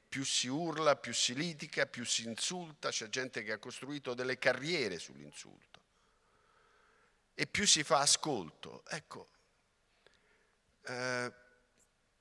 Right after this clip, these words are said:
io penso che bisogna stare attenti perché le urla sono pericolose, non bisogna mai sottovalutarle, come i fischi negli stadi.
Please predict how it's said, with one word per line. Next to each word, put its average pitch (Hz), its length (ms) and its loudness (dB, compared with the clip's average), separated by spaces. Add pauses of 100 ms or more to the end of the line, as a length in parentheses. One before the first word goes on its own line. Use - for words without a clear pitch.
(240)
io 214 220 6
penso 123 420 6
che 156 240 2
bisogna 165 440 0
stare 165 320 6
attenti 101 640 0
perché 151 460 -2
le 151 160 -2
urla 117 340 2
sono 147 280 0
pericolose, 127 600 -4
non 151 120 -2
bisogna 196 180 0
mai 202 160 0
sottovalutarle, 101 720 2
come 180 220 -4
i 170 40 -8
fischi - 300 0
negli 123 240 -4
stadi. - 500 -6